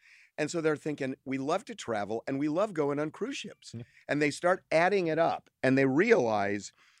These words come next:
Speaker 1: that,
Speaker 2: It would
Speaker 1: uh,
Speaker 2: be cheaper for them
Speaker 1: a hundred,
Speaker 2: to live on a cruise
Speaker 1: a
Speaker 2: ship.
Speaker 1: hundred bucks a day,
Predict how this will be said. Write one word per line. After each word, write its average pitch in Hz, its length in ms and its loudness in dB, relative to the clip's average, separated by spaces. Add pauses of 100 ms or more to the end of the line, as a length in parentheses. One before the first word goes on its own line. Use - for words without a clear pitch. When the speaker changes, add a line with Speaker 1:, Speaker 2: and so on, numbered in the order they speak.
Speaker 1:
that, 135 460 2 (320)
Speaker 2:
It 117 80 0
would 127 80 6
Speaker 1:
uh, 147 120 8
Speaker 2:
be 135 100 2
cheaper 160 440 4
for 151 160 2
them 131 280 2 (160)
Speaker 1:
a 165 100 6
hundred, 196 460 4
Speaker 2:
to 160 60 0
live 123 160 4
on 147 100 4
a - 20 -4
cruise - 240 2
Speaker 1:
a 160 120 12
Speaker 2:
ship. 160 60 10
Speaker 1:
hundred 202 360 10
bucks 165 280 8
a 185 80 8
day, 127 340 4